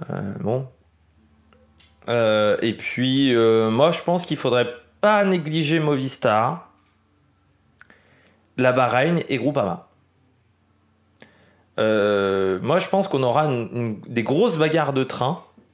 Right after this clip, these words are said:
euh, parce que c'est des équipes qui ont des belles formations,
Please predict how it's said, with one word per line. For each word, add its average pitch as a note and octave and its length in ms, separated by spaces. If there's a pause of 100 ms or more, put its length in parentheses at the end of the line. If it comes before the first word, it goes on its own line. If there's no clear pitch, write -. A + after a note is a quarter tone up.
(800)
euh, A2 160
parce A2+ 220
que D#3+ 200
c'est - 360
des B2 220
équipes F#3 340
qui B2+ 400
ont E3+ 120
des C#3+ 100
belles F3 240
formations, C3 520